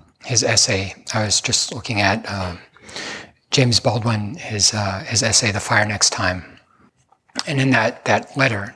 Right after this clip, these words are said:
to his nephew, he's talking about, specifically about American racism and the, the construction of white identity.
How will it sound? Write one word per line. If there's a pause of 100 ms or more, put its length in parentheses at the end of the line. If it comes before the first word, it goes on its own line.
to
his
nephew,
he's
talking
about, (680)
specifically
about
American
racism
and
the,
the
construction
of
white
identity.